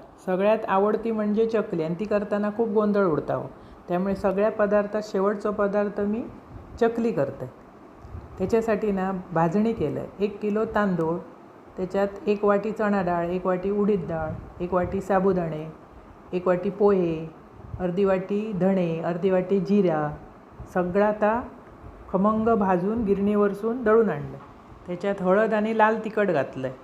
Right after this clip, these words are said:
आणि व्यवस्थित मिक्स केलंय. नंतर दोन चमचे कडकडीत तेल करून ता घातलंय, चवीपुरता मीठ आणि खतखतीत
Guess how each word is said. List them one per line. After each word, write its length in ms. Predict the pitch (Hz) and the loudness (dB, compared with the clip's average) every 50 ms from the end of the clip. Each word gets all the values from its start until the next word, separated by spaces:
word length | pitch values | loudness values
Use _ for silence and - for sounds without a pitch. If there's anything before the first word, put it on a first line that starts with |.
| - - - | -20 -18 -14
आणि 220 | 151 160 175 190 190 | -10 -8 -6 -4 -2
व्यवस्थित 500 | 185 190 196 202 208 202 - - 226 220 220 | 0 0 0 0 0 -2 -2 -4 -4 -2 0
मिक्स 300 | 220 233 240 240 - - | 0 0 -2 -2 -4 -6
केलंय. 320 | - 175 147 147 143 143 139 - - - - - - - - - - - - | -4 -2 -2 -2 -4 -6 -8 -12 -16 -20 -20 -20 -20 -20 -20 -20 -20 -12 -6
नंतर 440 | 180 185 190 196 185 185 208 214 226 226 - - - - - - - - | -4 -2 -2 0 0 2 2 2 2 0 -4 -10 -16 -20 -20 -20 -18 -6
दोन 280 | 180 180 214 226 226 214 | 0 2 4 4 4 2
चमचे 380 | - 226 214 214 208 208 220 220 | 0 0 0 0 -2 -2 -2 -4
कडकडीत 600 | - - 226 214 208 214 - 226 214 220 233 - - - - - - | -2 0 -2 0 0 0 0 0 2 0 0 -4 -6 -14 -6 0 2
तेल 220 | 233 233 240 233 | 4 4 2 2
करून 500 | - - 220 208 196 196 208 208 220 254 254 - - - - - - - - - - - - - - | 0 0 2 2 2 2 0 0 -2 -4 -8 -12 -16 -20 -20 -20 -20 -20 -20 -20 -20 -20 -2 4 6
ता 120 | 214 214 | 6 6
घातलंय, 400 | 202 170 - - - 143 135 135 - - - - - - - - - - - - - - - - - - | 6 4 2 0 -4 -6 -6 -8 -8 -10 -16 -20 -20 -20 -20 -20 -20 -20 -20 -20 -20 -20 -20 -12 -2 2
चवीपुरता 540 | 196 202 208 202 208 214 202 - - 214 | 4 4 4 4 2 -2 -2 -2 -2 -2
मीठ 300 | 214 220 226 233 226 175 - - - - - - - - - - - - - - - - - - - - - - | 0 2 2 2 2 2 0 -4 -10 -16 -20 -20 -20 -20 -20 -20 -20 -20 -20 -20 -20 -20 -20 -20 -20 -20 -14 -8
आणि 200 | 143 165 190 214 - - | -6 -4 -4 -4 -2 0
खतखतीत 560 | - 190 190 - - 254 262 262 262 285 | 0 0 0 0 2 2 2 4 2 -2